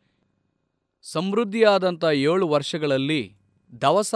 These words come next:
ಧಾನ್ಯವನ್ನ ಶೇಖರಿಸಿ ಇಟ್ಟುಕೊಳ್ಳೋದಕ್ಕೆ ಒಬ್ಬ ಬುದ್ಧಿವಂತನನ್ನ ನೇಮಿಸ್ಬೇಕು" ಅಂದ. ಅದಕ್ಕೆ ರಾಜನು, "ಈ ಯೋಸೇಫನಿಗಿಂತ ಬುದ್ಧಿವಂತನು ಬೇರೆ ಇನ್ಯಾರಿದ್ದಾನೆ?"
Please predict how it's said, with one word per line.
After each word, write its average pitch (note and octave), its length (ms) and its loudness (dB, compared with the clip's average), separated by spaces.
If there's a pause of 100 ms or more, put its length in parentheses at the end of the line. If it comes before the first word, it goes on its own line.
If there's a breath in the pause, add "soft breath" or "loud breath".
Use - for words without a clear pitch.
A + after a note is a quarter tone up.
ಧಾನ್ಯವನ್ನ D#3 600 -2
ಶೇಖರಿಸಿ G3 720 -4
ಇಟ್ಟುಕೊಳ್ಳೋದಕ್ಕೆ C#3 960 -8 (380)
ಒಬ್ಬ B2+ 240 -10
ಬುದ್ಧಿವಂತನನ್ನ D#3+ 1040 -8 (320)
ನೇಮಿಸ್ಬೇಕು" A#2 1200 -12 (420)
ಅಂದ. G2+ 180 -18 (1080)
ಅದಕ್ಕೆ A#2 300 -18
ರಾಜನು, A2 480 -14 (540)
"ಈ C3 240 -8
ಯೋಸೇಫನಿಗಿಂತ F#3+ 880 -6
ಬುದ್ಧಿವಂತನು D#3 720 -8
ಬೇರೆ C3 380 -8
ಇನ್ಯಾರಿದ್ದಾನೆ?" A2 760 -10